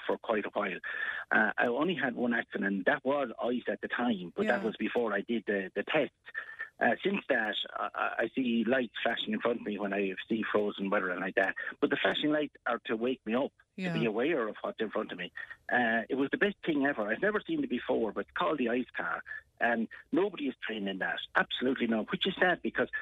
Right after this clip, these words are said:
Speaker 1: we have problems, and you had it in Clonmel there recently where a car hit water. I, I won't go too i-, i-, in depth in it because there was a lot of lives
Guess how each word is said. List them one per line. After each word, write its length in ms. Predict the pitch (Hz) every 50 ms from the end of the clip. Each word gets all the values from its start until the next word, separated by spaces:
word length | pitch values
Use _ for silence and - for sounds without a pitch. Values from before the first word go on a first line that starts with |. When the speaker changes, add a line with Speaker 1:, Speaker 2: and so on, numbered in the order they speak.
| - - -
Speaker 1:
we 100 | - 170
have 160 | 185 175 -
problems, 480 | - 196 214 220 202 185 170 156 - - - - - - -
and 80 | 147
you 80 | 165 151
had 220 | 139 196 170 -
it 80 | 151 147
in 120 | 147 135 -
Clonmel 440 | - 127 131 120 120 123 120 113 107
there 140 | 110 107
recently 520 | 101 113 120 113 - 110 104 - - 101 95 -
where 180 | 107 107 104
a 60 | 101
car 340 | - - 127 117 113 110 101
hit 160 | 92 113 98 - 107
water. 400 | 98 101 95 90 92 90 - - _
I, 140 | - 98 - - 107
I 80 | 110 107
won't 240 | 110 139 151 147
go 160 | - 131 127 -
too 260 | - 123 120 113 - - - 90
i-, 120 | 80 - - -
i-, 40 | - - _ _
in 120 | - 101 -
depth 260 | 120 127 131 - -
in 80 | 107 95
it 100 | 90 -
because 380 | - - - 107 107 107 101 - - - - - - - - - _
there 100 | - 101 98
was 40 |
a 40 | 107
lot 180 | 110 107 101 107
of 60 | 98
lives 340 | 98 101 104 107 107 95